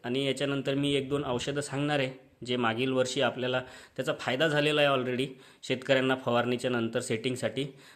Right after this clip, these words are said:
तर ते मी पुढील व्हिडिओमध्ये सांगणार आहे. तोपर्यंत त्या माझ्या ह्या चॅनलला सबस्क्राईब करा, फॉलो करा,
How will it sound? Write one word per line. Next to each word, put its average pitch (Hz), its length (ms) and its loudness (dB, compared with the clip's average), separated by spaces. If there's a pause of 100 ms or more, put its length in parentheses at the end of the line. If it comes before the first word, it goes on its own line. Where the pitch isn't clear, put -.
(100)
तर 131 60 -2
ते 147 120 -2
मी 156 100 2
पुढील 151 320 0
व्हिडिओमध्ये 147 440 2
सांगणार 143 340 -2
आहे. 131 100 0 (280)
तोपर्यंत 143 440 0 (200)
त्या 135 280 0 (460)
माझ्या 127 240 2
ह्या 135 160 0
चॅनलला 139 440 2
सबस्क्राईब 139 460 -2
करा, 135 300 -2 (180)
फॉलो 135 200 4
करा, 135 260 0